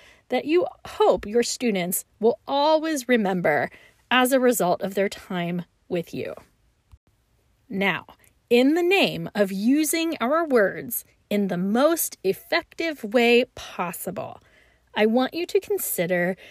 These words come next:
if there's any way that you could turn the words you're thinking about right now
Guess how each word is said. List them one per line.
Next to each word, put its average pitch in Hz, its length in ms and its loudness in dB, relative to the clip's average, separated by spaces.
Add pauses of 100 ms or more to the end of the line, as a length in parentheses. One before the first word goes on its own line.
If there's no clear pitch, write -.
(180)
if 247 240 -2
there's 254 380 2 (200)
any 403 300 4
way 185 560 0 (300)
that - 140 -4
you 285 120 0
could 233 220 -4
turn 349 560 0 (100)
the 240 160 2
words 254 520 2
you're 196 180 2
thinking 254 400 0
about 226 340 4
right 233 240 0
now 175 500 -2